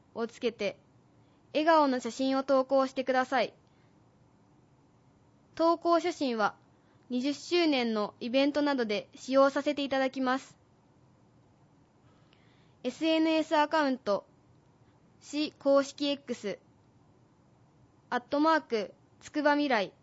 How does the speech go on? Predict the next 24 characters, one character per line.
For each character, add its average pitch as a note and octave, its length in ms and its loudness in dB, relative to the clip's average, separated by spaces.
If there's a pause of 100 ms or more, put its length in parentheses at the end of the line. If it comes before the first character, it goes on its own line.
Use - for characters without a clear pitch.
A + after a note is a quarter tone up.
(280)
ア C4+ 140 0
ン C#4+ 120 0
ダ C#4+ 200 4
ー - 20 0
バ G3+ 300 2 (140)
ー - 120 -20
シ A#3+ 280 -8 (1600)
ー、 - 40 -20
市 D#4 280 -4
公 C4+ 320 0
式 C4 260 -10
Facebook、 C4+ 840 -2 (960)
つ - 120 -20
く D4 120 -4
ば C#4 140 4
み C4+ 120 0
ら C#4+ 120 4
い C4 100 0
市、 - 260 -10 (3000)
未 D4 120 2
来 D#4 240 8
臨 B3 260 2
蔵 B3+ 280 4
Instagram、 B3+ 880 2